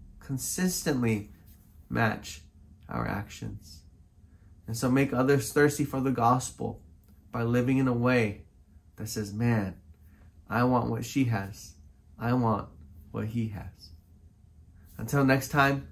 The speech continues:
I pray that the Lord will bless you and keep you. I pray that you would have a blessed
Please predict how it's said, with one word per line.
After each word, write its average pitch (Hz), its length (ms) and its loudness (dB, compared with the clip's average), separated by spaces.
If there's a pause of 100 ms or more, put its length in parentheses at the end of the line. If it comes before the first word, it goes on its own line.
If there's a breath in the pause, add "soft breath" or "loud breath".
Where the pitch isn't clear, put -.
(420 soft breath)
I 123 80 -4
pray 143 180 2
that 131 140 4
the 131 80 0
Lord 127 240 6
will 113 80 2
bless 131 400 0
you 131 60 2
and 127 120 -2
keep 139 220 -2
you. 135 60 0
I 131 100 2
pray 143 180 0
that 131 140 0
you 127 120 0
would 135 100 2
have 127 160 0
a 127 100 2
blessed 139 840 0